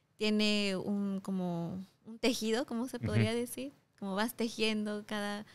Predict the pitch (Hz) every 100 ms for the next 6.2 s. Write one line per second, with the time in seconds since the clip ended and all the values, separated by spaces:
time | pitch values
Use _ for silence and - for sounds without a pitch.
0 | - - 226 220 214 190 202 208 208 214
1 | 208 208 214 - - _ _ - 202 190
2 | 196 208 208 226 208 208 202 - 190 190
3 | 185 185 190 190 190 180 185 190 180 185
4 | 196 165 170 196 220 185 - 170 - 185
5 | 180 160 156 180 - 226 196 240 208 214
6 | - 208